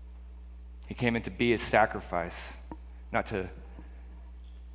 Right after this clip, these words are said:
not to cause other people to be sacrifices. He came in to die for us. He took that punishment so that we would never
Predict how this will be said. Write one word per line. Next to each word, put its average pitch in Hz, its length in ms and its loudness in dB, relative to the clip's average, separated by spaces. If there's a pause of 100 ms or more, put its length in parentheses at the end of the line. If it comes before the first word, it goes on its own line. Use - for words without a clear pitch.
(260)
not 110 140 2
to 107 80 2
cause 110 340 10
other 117 240 4
people 101 240 -4
to 95 100 -8
be 92 100 -4
sacrifices. 95 680 2
He - 160 2
came 107 300 2
in 107 160 0
to 104 100 -2
die 69 460 2 (160)
for 104 360 2
us. - 380 -6 (800)
He 110 100 -2
took 120 220 0
that 104 180 6
punishment 104 440 -2
so - 100 -6
that 92 120 -2
we 104 120 0
would 98 120 -2
never 92 360 0